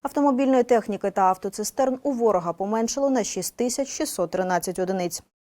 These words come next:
Російська армія втратила вісімнадцять кораблів та катерів. Сили оборони України знищили три тисячі триста вісімдесят три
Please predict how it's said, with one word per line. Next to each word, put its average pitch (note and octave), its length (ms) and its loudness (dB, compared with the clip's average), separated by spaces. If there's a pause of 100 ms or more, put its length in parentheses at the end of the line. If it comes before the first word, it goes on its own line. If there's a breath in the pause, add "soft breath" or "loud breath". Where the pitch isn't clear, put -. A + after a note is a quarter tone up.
Російська F3+ 480 -4
армія F3+ 300 0
втратила F3 460 -2
вісімнадцять F#3+ 580 -6
кораблів F3+ 460 -4
та - 120 -8
катерів. F#3 580 2
Сили A3+ 340 0
оборони G3 380 2
України G#3 440 -2
знищили B3 420 -2
три A3 200 0
тисячі A#3 520 -4
триста G3+ 400 -4
вісімдесят F3+ 520 -10
три A#3 220 0